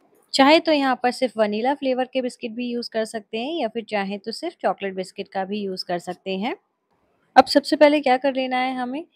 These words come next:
इनकी क्रीम को हमें सेपरेट करना है। तो मैं यहाँ पे एक बाउल में सारी क्रीम निकाल लेती हूँ, ये बहुत ही आसानी से इस तरह से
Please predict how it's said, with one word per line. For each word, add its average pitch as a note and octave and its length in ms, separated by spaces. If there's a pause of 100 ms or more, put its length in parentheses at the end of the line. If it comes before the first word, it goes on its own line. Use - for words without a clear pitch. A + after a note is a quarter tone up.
(160)
इनकी B3 260
क्रीम B3 400
को D4+ 160
हमें C4 200
सेपरेट B3 460
करना B3+ 300
है। C4+ 180
तो C4+ 160
मैं A#3 100
यहाँ A#3 160
पे A#3 120
एक G#3 180
बाउल G#3 240
में C#4+ 160
सारी A3 300
क्रीम A3+ 320
निकाल C4 320
लेती B3 280
हूँ, D4+ 120
ये F#4+ 160
बहुत A#3 320
ही A#3+ 80
आसानी A3 340
से A#3+ 160
इस A3 80
तरह G3+ 280
से E4+ 200